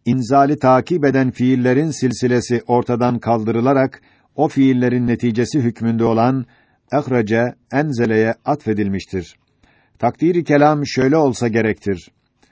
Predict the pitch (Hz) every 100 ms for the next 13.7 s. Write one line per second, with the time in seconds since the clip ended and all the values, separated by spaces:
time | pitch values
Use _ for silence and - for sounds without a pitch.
0 | _ _ _ _ - 143 175 185 170 156
1 | 147 147 143 139 135 143 143 131 131 139
2 | 127 131 131 117 _ - 110 101 - 170
3 | 143 143 139 135 131 143 123 127 127 -
4 | _ - 107 127 131 131 131 - _ _
5 | 87 117 - 143 113 123 127 135 _ _
6 | _ 98 117 139 165 147 135 - 131 -
7 | - _ _ - 117 117 117 120 107 113
8 | 131 113 120 113 110 101 - 107 104 110
9 | 113 - - _ _ _ _ _ _ _
10 | _ _ _ 98 175 170 - 143 131 127
11 | 120 131 131 123 143 147 160 135 135 160
12 | 156 139 135 127 120 117 95 151 147 113
13 | 110 - 104 98 90 92 -